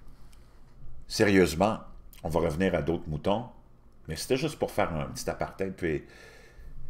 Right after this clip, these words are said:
vous savez que j'aime ouvrir des parenthèses pour essayer de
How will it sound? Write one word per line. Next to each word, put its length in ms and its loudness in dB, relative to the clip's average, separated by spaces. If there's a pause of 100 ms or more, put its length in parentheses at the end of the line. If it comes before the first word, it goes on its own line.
(540)
vous 60 -4
savez 260 4
que 60 0
j'aime 200 4
ouvrir 320 6
des 100 0
parenthèses 960 -4 (1500)
pour 320 2
essayer 440 -2
de 360 -6